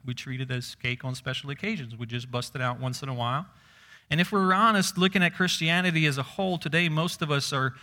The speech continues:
playing at the Bible study, you know, and, and I agree with <laughs> everything. If you were visiting, uh, or pay, came to the men's breakfast, uh, Saturday, uh,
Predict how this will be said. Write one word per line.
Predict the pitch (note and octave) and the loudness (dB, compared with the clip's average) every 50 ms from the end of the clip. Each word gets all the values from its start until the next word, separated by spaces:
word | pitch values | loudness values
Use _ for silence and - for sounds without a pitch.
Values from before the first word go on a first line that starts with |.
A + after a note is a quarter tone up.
| - - _ _ _ | -20 -20 _ _ _
playing | - - D#3 D#3+ E3+ E3+ D#3+ D3 | -6 0 2 2 4 4 2 2
at | C3+ - | 0 -2
the | C#3 | -2
Bible | A#2+ A#2 C3 C#3+ E3 E3 C#3 B2 | 0 4 4 4 4 2 0 -4
study, | - - - B2 A2+ A2+ A#2 | -6 -6 -4 -4 -4 -4 -4
you | A2+ A#2 B2 B2 | -4 -4 -4 -2
know, | A#2+ A#2+ A#2+ | -2 -2 -2
and, | B2 B2 B2 B2 - - - _ _ _ _ - | -2 -2 -4 -6 -8 -14 -20 _ _ _ _ -6
and | C3 B2+ | -2 0
I | C#3 D#3 D#3 D3+ C3+ B2+ C3+ - - - - D#3+ - - - _ _ _ _ - - - _ _ _ _ _ - | 0 0 0 0 -2 -6 -8 -14 -20 -20 -20 -20 -20 -20 -20 _ _ _ _ -20 -20 -20 _ _ _ _ _ -6
agree | C#3+ D3 C3+ D#3+ F3+ | -6 -2 0 2 2
with | F3 C#3+ C3+ - E3 | 2 2 2 4 4
<laughs> | D#3+ | 4
everything. | - F3 F#3+ - - D#3 C#3+ C#3 | 4 4 2 4 4 2 2 4
If | C3+ C3 - | 2 2 2
you | D3 C#3 | 0 0
were | C#3 C#3+ C#3 C3 | 2 2 2 0
visiting, | B2 B2 D3+ D3+ D3 D3+ C3+ C#3 C3+ C3 B2+ | 2 2 0 0 0 0 0 0 0 0 0
uh, | A#2+ A#2+ A2+ - - - - _ _ | 0 0 -2 -6 -10 -20 -20 _ _
or | - B2 G#2+ | -6 -6 -2
pay, | - D#3 C#3+ C#3 C#3 C3 A#2+ | 0 2 2 2 0 -2 -4
came | - - D3+ C#3+ C#3 | -2 0 0 0 0
to | - - | -2 -2
the | B2+ C3 | -2 -2
men's | A#2 C3 C3+ B2 A#2+ | 0 0 -2 -2 0
breakfast, | B2 C#3+ D#3+ - - C3+ C3 - - - - | 2 2 2 2 0 -2 -2 -2 -2 -4 -2
uh, | C3 A#2 A#2 A#2 A#2 | -2 -2 -2 -2 -6
Saturday, | A#2 - - D3+ D#3 D#3+ D#3+ C3 A#2+ A2+ A#2 A#2 - - - - _ _ _ | -6 -4 -2 0 0 0 0 -2 -2 -4 -4 -6 -12 -16 -20 -20 _ _ _
uh, | - B2 A#2 A2+ A2 | -6 -4 -4 -4 -6